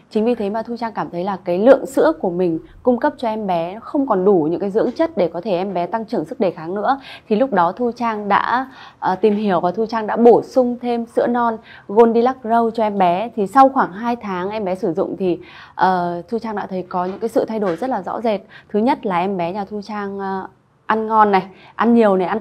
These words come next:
tốt và cái hệ miễn dịch và cái hệ tiêu hóa của em bé cũng bắt đầu ổn định hơn. Em bé không còn xảy ra cái tình trạng là bị đi tiêu chảy nữa. Đó là một cái điều mà Thu Trang nghĩ rằng là, ờ,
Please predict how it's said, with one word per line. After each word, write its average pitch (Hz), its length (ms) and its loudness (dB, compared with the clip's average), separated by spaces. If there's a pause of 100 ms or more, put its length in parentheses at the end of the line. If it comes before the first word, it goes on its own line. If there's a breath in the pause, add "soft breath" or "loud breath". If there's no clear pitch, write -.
tốt 294 240 6 (340 loud breath)
và 175 480 2
cái 185 140 -4
hệ 233 180 0
miễn 202 280 -2
dịch 240 160 6
và 180 80 -4
cái 196 140 -4
hệ 247 200 0
tiêu 226 160 4
hóa 190 260 -2
của 196 100 -4
em 190 200 -2
bé 175 160 0
cũng - 200 -10
bắt 254 120 -2
đầu 180 280 2 (160 loud breath)
ổn 196 160 6
định 170 120 0
hơn. 233 240 -4
Em 220 160 0
bé 185 120 -2
không 269 300 0
còn 196 200 0
xảy 180 180 0
ra 196 140 -2
cái 190 120 -8
tình 196 180 -2
trạng 190 220 -6
là 170 100 -6
bị 170 140 -4
đi 196 120 -6
tiêu 214 200 -4
chảy 190 220 -6
nữa. 208 320 0 (260 loud breath)
Đó 185 240 2
là 233 80 -2
một 202 180 -2
cái 180 100 -4
điều 190 280 2
mà 170 360 -6 (200 soft breath)
Thu 247 120 2
Trang 220 180 -4
nghĩ 226 200 -2
rằng 190 200 -2
là, 160 280 -4 (300 soft breath)
ờ, 170 460 0